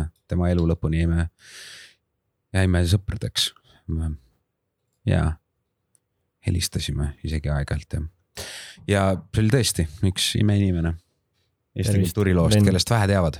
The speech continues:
Speaker 1: Vähesed inimesed kahjuks teavad, ta õppis, ta õppis väga kõrgelt ja hästi, ta õppis Moskvas, ähm, kirjandust ja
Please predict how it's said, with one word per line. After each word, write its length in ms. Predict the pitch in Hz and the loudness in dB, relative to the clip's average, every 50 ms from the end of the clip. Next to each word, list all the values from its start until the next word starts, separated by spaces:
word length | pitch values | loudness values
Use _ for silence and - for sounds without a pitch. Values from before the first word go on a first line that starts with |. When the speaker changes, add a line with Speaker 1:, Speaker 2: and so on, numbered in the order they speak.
| - - - - - - - - - | -12 -16 -18 -18 -14 -14 -14 -14 -10
Speaker 1:
Vähesed 260 | - - 113 104 90 90 | -2 0 0 2 2 2
inimesed 240 | 95 90 82 78 - | 2 2 2 0 0
kahjuks 240 | 120 113 98 - - | 0 0 0 2 2
teavad, 200 | 113 95 82 - | 2 2 2 0
ta 80 | - 110 | 0 2
õppis, 220 | - - 92 - - | 2 2 2 2 -2
ta 180 | _ - 110 113 | _ 0 -2 -2
õppis 240 | - - 98 95 - - | 0 -2 -4 -4 -4 -2
väga 240 | 123 120 113 113 104 98 95 92 | -2 -2 -2 -2 -2 -2 -4 -4
kõrgelt 360 | - 131 117 101 95 87 - | -4 -4 -2 -2 -4 -4 -4
ja 80 | 98 101 | -4 -6
hästi, 320 | 110 - - - - 147 | -4 -6 -8 -8 -6 0
ta 140 | 139 92 98 - - 101 | 2 2 2 2 -2 -2
õppis 400 | 101 107 98 - - 90 - - - - _ - - | -2 -2 0 0 0 2 2 0 0 -4 _ -16 -6
Moskvas, 560 | - 98 107 - - - - 78 - - - - - - _ - - - - | 0 0 2 2 0 0 0 0 0 0 0 -2 -6 -14 _ -20 -20 -12 -6
ähm, 420 | - 85 82 80 80 85 85 - | -2 0 2 2 2 2 0 0
kirjandust 560 | - - 104 95 82 73 69 82 - - - - | 0 0 2 2 2 0 0 -2 -4 -4 -4 -4
ja 140 | - - | -4 -4